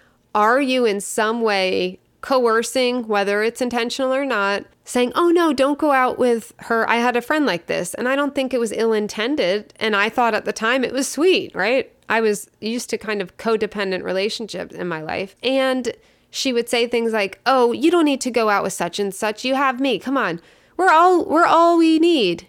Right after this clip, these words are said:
Da, da, da, right? Like Bonnie and Clyde. And it felt good to feel special. And I don't think she was doing it intentionally, but she constantly did that to a point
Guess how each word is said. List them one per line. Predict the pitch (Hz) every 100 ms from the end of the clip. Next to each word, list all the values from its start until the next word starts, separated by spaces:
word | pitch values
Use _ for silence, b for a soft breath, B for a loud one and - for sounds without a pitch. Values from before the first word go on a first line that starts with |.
| _
Da, | - 339
da, | 330
da, | 320 254
right? | 202 226 277 -
Like | 254 185
Bonnie | 233 311 320
and | 311
Clyde. | - 269 269 226 175 160 - -
And | 226 220 226 226 -
it | 294 -
felt | 330 294 220
good | 254 370 294 226 220
to | - 262
feel | 254 247
special. | 240 - 254 294 - 170 170
And | 226 226
I |
don't | 233 262 269
think | 269
she | - 240
was | 208
doing | 214 202 196
it |
intentionally, | 180 175 233 247 - 190 180 170 - b -
but | 196
she | - 202
constantly | - 254 277 311 247
did | 208 254
that | 247 -
to | - 247
a | 196
point | - 269 277 240